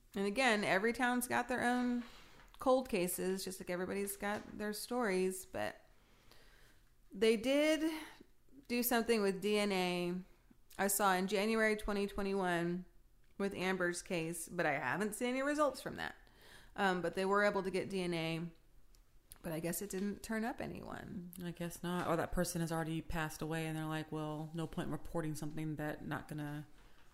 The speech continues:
Speaker 2: not gonna bear any
Speaker 1: Yeah.
Speaker 2: fruit at
Speaker 1: I
Speaker 2: this
Speaker 1: still
Speaker 2: point."
Speaker 1: wanna know.
Speaker 2: I know. People still wanna know if
Speaker 1: Yeah.
Speaker 2: this person's still at large,
Speaker 1: I
Speaker 2: or
Speaker 1: want them
Speaker 2: are
Speaker 1: to
Speaker 2: they
Speaker 1: burn
Speaker 2: gone?
Speaker 1: in hell.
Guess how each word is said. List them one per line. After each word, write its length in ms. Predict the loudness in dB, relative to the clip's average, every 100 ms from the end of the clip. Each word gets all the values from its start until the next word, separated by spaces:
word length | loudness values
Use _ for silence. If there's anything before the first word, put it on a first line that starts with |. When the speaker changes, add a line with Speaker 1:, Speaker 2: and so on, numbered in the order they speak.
| -20 -14
Speaker 2:
not 120 | -8
gonna 120 | -4 -2
bear 160 | 0 2
any 100 | 0
Speaker 1:
Yeah. 60 |
Speaker 2:
fruit 300 | 0 0 0 -6 -12 0
at 100 | 4
Speaker 1:
I 60 |
Speaker 2:
this 100 | 4
Speaker 1:
still 200 | 6 8
Speaker 2:
point." 120 | 8 6
Speaker 1:
wanna 160 | 4
know. 340 | 2 2 2 2 0 -4 -14 -16 -10 -6 0
Speaker 2:
I 120 | 6 10
know. 200 | 10 8
People 260 | 6 4
still 180 | 4 4
wanna 160 | 4 4
know 360 | 4 4 4
if 100 | 2 2
Speaker 1:
Yeah. 100 | 0
Speaker 2:
this 160 | 0
person's 420 | 2 2 2 -2 -2
still 400 | 0 2 2 0
at 140 | 0
large, 340 | 0 2 2 2
Speaker 1:
I 60 |
Speaker 2:
or 80 | 2
Speaker 1:
want 140 | 2 2
them 100 | 2
Speaker 2:
are 40 |
Speaker 1:
to 40 | 4
Speaker 2:
they 60 |
Speaker 1:
burn 160 | 6 6
Speaker 2:
gone? 200 | 6 6
Speaker 1:
in 20 | 6
hell. 360 | 4 2 -2